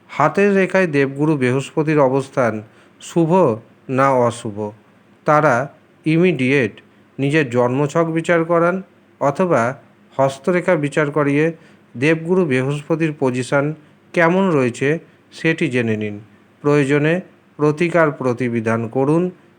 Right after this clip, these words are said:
দেখবেন দেবগুরু বৃহস্পতি এই সময় আপনাকে অনেক কিছু দিয়ে যাবে, যা আপনি স্বপ্নেও ভাবেননি। কাজেই যারা মনে করছেন নিজের জন্মছক বিচার করাবেন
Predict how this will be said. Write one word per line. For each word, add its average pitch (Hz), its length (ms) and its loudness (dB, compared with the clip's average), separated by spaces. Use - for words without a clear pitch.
দেখবেন 135 640 -2
দেবগুরু 160 560 0
বৃহস্পতি 131 840 -2
এই 160 260 0
সময় 143 500 0
আপনাকে 135 640 0
অনেক 180 500 0
কিছু 143 420 -4
দিয়ে 123 300 0
যাবে, 104 380 -4
যা 143 260 0
আপনি 131 500 -2
স্বপ্নেও 151 600 0
ভাবেননি। 107 640 -4
কাজেই 147 460 0
যারা 151 320 4
মনে 135 260 0
করছেন 127 560 -4
নিজের 131 300 0
জন্মছক 127 540 0
বিচার 165 360 0
করাবেন 170 460 0